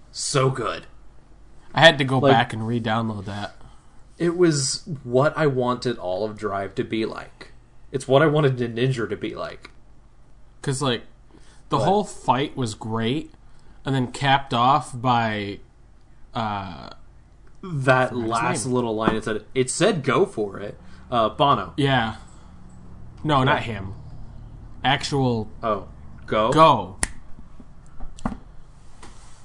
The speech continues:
Speaker 2: Yeah. That whole, just,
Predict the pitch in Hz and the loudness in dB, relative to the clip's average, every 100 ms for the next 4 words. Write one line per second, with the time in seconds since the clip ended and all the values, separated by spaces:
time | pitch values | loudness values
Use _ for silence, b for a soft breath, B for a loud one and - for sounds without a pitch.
0 | - - - - - 120 - - - - | -6 -6 -8 -16 -14 -14 -14 -10 -8 -6
1 | - - - - - - - - - - | -6 -6 -6 -8 -10 -12 -12 -10 -8 -6
2 | - - - - - - - - B B | 2 4 4 2 -2 -2 -4 -6 B B
3 | B B B - - 120 127 117 117 110 | B B B -2 0 0 0 -4 -6 -6
4 | 110 - - 131 117 - - | -8 -8 -8 -8 -8 -8 -12